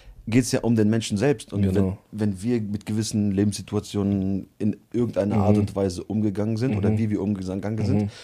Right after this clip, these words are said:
Speaker 1: ist es ja auch christlicher Content, weil
Speaker 2: Ja,
Speaker 1: ich
Speaker 2: ja,
Speaker 1: meine,
Speaker 2: safe.
Speaker 1: wir sind ja,
Speaker 2: Genau, genau.
Speaker 1: ne,
Speaker 2: Ich
Speaker 1: zumindest.
Speaker 2: meinte halt so dieses,
Speaker 1: Ja.
Speaker 2: okay, ich setz mich jetzt hin und ich erklär den Leuten irgendwas
Speaker 1: Oder
Speaker 2: über
Speaker 1: liest
Speaker 2: den
Speaker 1: ein
Speaker 2: Glauben
Speaker 1: Bibelvers
Speaker 2: oder so.
Speaker 1: vor,
Speaker 2: Genau,
Speaker 1: ja,
Speaker 2: so.
Speaker 1: okay.
Speaker 2: Nicht jetzt, nicht jetzt
Speaker 1: Verstehe.
Speaker 2: so, sowas mache ich auch hier und da mal,
Speaker 1: Ja.
Speaker 2: aber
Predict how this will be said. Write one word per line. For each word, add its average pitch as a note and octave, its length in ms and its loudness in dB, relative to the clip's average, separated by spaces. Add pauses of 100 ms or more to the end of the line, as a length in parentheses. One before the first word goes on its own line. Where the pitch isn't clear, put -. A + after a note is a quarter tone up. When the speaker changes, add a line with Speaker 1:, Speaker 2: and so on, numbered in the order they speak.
(160)
Speaker 1:
ist G2+ 160 -6
es E2+ 120 -4
ja G2+ 100 2
auch C#3+ 260 2 (140)
christlicher F#2+ 460 0
Content, G2 360 2
weil D#2+ 240 -2
Speaker 2:
Ja, G#2 180 8
Speaker 1:
ich G#2 40 8
Speaker 2:
ja, G#2+ 60 10
Speaker 1:
meine, G2 120 4
Speaker 2:
safe. G#2 260 4 (360)
Speaker 1:
wir G2+ 240 4
sind A#2 520 2 (120)
ja, G2 140 2
Speaker 2:
Genau, A#2 360 6
genau. G2 200 0
Speaker 1:
ne, G#2+ 60 4
Speaker 2:
Ich G#2 220 -2
Speaker 1:
zumindest. G#2 140 0
Speaker 2:
meinte C3+ 260 10
halt B2 180 8
so B2 160 4
dieses, A2 480 2
Speaker 1:
Ja. G2 160 0 (360)
Speaker 2:
okay, G#2 220 0
ich G#2 80 2
setz A2+ 160 4
mich A2+ 120 0
jetzt G#2+ 140 -4
hin B2 180 4
und A2+ 140 2
ich - 60 -6
erklär G#2+ 320 6
den G#2 100 4
Leuten G#2 260 4
irgendwas G2 720 -2 (200)
Speaker 1:
Oder F#2+ 100 -4
Speaker 2:
über G2 160 0
Speaker 1:
liest G#2+ 140 4
Speaker 2:
den G#2 80 6
Speaker 1:
ein G2 40 2
Speaker 2:
Glauben G2 280 6
Speaker 1:
Bibelvers F#2+ 200 2
Speaker 2:
oder F#2 80 2
so. F2 80 0
Speaker 1:
vor, F2 60 0
Speaker 2:
Genau, F#2+ 300 4
Speaker 1:
ja, F#2 60 4
Speaker 2:
so. F2 120 -2
Speaker 1:
okay. F#2 80 2
Speaker 2:
Nicht A2 160 2
jetzt, A2 180 2
nicht A2 160 2
jetzt A2 120 2
Speaker 1:
Verstehe. A#2+ 220 6
Speaker 2:
so, - 0 -
sowas E3 240 8
mache D#3 140 4
ich C3 100 2
auch B2+ 160 6
hier C3 160 8
und A#2+ 120 6
da A2 180 8
mal, A#2+ 240 6
Speaker 1:
Ja. - 100 4
Speaker 2:
aber G#2+ 300 8